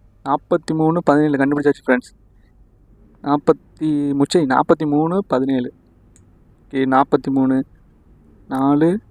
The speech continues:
மூணு, பதினேழு. ஒண்ணு, ஒண்ணு, இங்க ஒண்ணுங்க.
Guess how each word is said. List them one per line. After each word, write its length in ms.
மூணு, 640
பதினேழு. 480
ஒண்ணு, 400
ஒண்ணு, 180
இங்க 260
ஒண்ணுங்க. 260